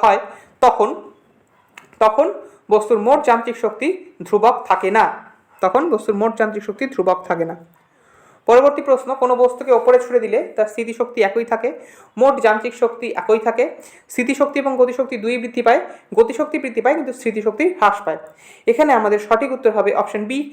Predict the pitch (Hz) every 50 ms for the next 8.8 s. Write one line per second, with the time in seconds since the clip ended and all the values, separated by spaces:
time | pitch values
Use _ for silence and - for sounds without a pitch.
0 | - - _ - 208 240 254 247 - - 214 214 214 220 226 - - 226 220 -
1 | - 339 392 - - - - 180 - - 185 180 - 160 - 165 156 - - _
2 | _ - - _ _ _ _ _ - 202 262 285 285 277 285 311 311 294 302 -
3 | 302 262 247 233 233 247 277 233 196 196 175 - - - - - _ _ _ _
4 | _ _ _ _ _ _ _ _ _ _ _ _ _ _ _ _ _ - - -
5 | 233 226 202 214 - - - - - _ - 202 208 254 285 - 302 294 294 -
6 | - 302 294 294 - - 208 214 - 185 190 - - - - 277 233 226 233 226
7 | 226 - 277 - 233 220 190 196 240 - - - - _ - - 208 214 214 262
8 | 262 262 262 262 285 277 277 277 233 247 247 247 240 233 233 240